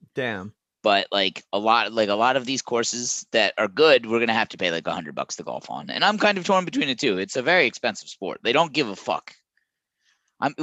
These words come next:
Speaker 2: fifty bucks is cheap to me because, like, if you just divide that per hole, you're really not paying that much.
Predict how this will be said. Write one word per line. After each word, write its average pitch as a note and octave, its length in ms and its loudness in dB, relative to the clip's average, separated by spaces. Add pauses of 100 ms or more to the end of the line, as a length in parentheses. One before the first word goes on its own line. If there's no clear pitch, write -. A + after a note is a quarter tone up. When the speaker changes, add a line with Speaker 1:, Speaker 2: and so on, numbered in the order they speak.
Speaker 2:
fifty B3 420 0
bucks C#3+ 380 2
is B2+ 180 -6
cheap A#2+ 300 -2
to A2 120 -4
me F#2+ 220 -2
because, A#2+ 340 -2
like, A#2+ 300 0 (140)
if C4 120 2
you A#3 120 4
just D#3+ 160 0
divide A#2+ 320 4
that A#2 200 2
per B2+ 200 2
hole, G#2+ 400 4
you're D#3+ 180 4
really A#2 220 4
not D#2 160 -4
paying A#1+ 180 -8
that A1 160 -8
much. - 340 -10